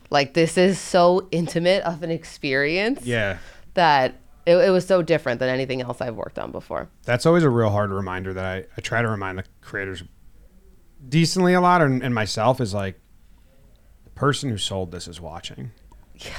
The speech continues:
Speaker 1: that's, like,
Speaker 2: And then
Speaker 1: so
Speaker 2: it's
Speaker 1: much pressure. <laughs>
Speaker 2: kind, it's kind of pressure. And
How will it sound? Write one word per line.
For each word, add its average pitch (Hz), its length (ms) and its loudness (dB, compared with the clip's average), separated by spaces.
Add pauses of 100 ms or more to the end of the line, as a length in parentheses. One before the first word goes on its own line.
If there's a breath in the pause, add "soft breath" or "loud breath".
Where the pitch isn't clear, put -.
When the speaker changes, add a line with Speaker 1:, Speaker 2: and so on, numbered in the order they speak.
(100)
Speaker 1:
that's, 185 320 -8
like, 403 120 -2
Speaker 2:
And 247 80 -2
then 285 240 2
Speaker 1:
so 240 180 4
Speaker 2:
it's 240 320 0
Speaker 1:
much - 20 -18
pressure. 170 600 0
<laughs> - 20 -14
Speaker 2:
kind, 151 240 0
it's - 100 -8
kind 170 380 2
of - 80 -2
pressure. 101 640 -4 (840)
And 117 520 -4